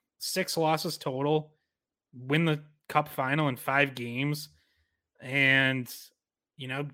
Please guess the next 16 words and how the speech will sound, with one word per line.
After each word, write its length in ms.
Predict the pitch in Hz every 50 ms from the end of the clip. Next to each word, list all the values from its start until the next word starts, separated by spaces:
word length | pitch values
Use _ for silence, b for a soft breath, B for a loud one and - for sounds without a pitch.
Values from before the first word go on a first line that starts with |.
| _ _ _ -
did 120 | 151 165
it 40 | 180
in 100 | 160 143
pretty 180 | - 170 170 160
dominant 420 | 139 151 139 151 160 160 139 -
fashion, 420 | - - 127 143 151 143 - 110
had 200 | 123 135 139 135
some 220 | - 156 143 131 127
real 400 | 131 139 147 151 143 113 107 _ -
blowouts 520 | 117 120 131 143 131 104 98 98 - -
in 80 | 120 110
the 60 | 107
Stanley 300 | - - 117 117 110 104
Cup 160 | - 120 110
final. 460 | - - 120 117 110 113 123 127 131
And, 180 | 127 117 110